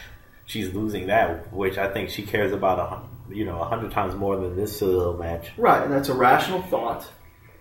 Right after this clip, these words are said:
Speaker 2: which isn't going to be thought by ira-, a bunch of irrational people. Yeah, clearly, clearly. I mean, of course she's gonna go home to her family and whatnot, but Vince McMahon doesn't see it like that. He never has.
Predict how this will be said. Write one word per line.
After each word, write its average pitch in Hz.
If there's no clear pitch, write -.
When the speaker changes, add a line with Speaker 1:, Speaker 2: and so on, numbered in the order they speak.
Speaker 2:
which 127
isn't 127
going 127
to 123
be 127
thought 131
by 131
ira-, 131
a 143
bunch 139
of 131
irrational 135
people. -
Yeah, 160
clearly, -
clearly. 453
I -
mean, 151
of -
course -
she's 143
gonna 139
go 135
home 135
to 127
her 127
family 123
and 123
whatnot, -
but 117
Vince 156
McMahon 160
doesn't 120
see 123
it 127
like -
that. 135
He 165
never 170
has. -